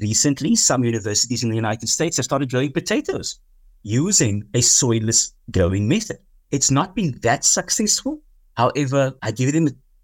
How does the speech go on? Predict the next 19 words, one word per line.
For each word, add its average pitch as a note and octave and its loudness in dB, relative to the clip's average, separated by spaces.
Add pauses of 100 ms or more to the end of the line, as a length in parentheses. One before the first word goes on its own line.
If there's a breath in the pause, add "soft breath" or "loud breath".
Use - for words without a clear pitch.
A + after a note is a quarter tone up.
(100)
two F3+ -4
years F3 2
or E3 0
three G3 -4
years, G#3 2
they'll A#2+ 2
be A#2 0
able A2 0
to - -10
pull G#2+ -2
it G#2 -4
off - -4
using F#2+ 2
their F#2+ 2
research F#2 0
and F#2 0
their F2 0
know-how. A#2+ 0 (460)
So B2+ 2